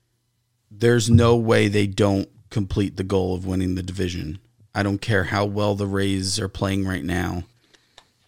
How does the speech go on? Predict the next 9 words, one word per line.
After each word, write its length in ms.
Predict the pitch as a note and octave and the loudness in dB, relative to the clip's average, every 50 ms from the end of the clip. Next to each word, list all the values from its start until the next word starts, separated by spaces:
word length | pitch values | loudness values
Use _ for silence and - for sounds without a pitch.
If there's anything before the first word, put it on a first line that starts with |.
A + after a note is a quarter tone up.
| _ _ _ - | _ _ _ 0
There's 280 | G#2+ A#2 A#2 A#2+ A#2 | 4 4 4 6 6
just 200 | C3+ C#3+ B2 - | 4 4 4 4
no, 640 | A#2 A2+ A2+ A2+ A2 A2 A2 A2 G#2+ G#2+ G#2+ - _ _ _ _ _ _ _ _ _ _ _ _ | 4 4 4 4 6 6 6 4 4 2 -2 -4 _ _ _ _ _ _ _ _ _ _ _ _
there's 300 | - A2 B2 C3 B2+ A#2+ | -6 0 2 4 4 6
no 160 | C#3 C#3+ C#3+ | 6 4 6
way 240 | C#3 C3 B2 A#2+ A2+ | 4 4 4 4 4
in 100 | A2 G#2+ | 4 2
my 220 | G#2 G2+ G#2 G#2 | 2 4 2 2
mind, 640 | G#2 G#2 G2+ G2 G2+ G2 F#2+ F#2 F2+ F2 F2 - | 2 2 2 2 0 -2 -4 -6 -6 -8 -10 -12